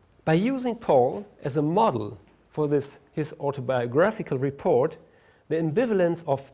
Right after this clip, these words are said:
violence, care, hierarchy, kinship, imitation, simulation becomes omnipresent. In the scene with Paul,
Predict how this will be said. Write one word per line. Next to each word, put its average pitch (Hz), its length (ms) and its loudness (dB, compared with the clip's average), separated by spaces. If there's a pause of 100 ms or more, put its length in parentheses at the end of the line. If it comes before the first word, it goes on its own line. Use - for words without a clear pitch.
violence, 170 880 -2
care, 160 440 -2 (260)
hierarchy, 180 500 -4
kinship, 139 720 -4 (300)
imitation, 170 720 -4
simulation 160 920 -6 (280)
becomes 143 520 -8 (200)
omnipresent. 127 960 -4 (720)
In 156 80 0
the 170 80 4
scene 247 300 -2
with 202 220 -6
Paul, 156 440 0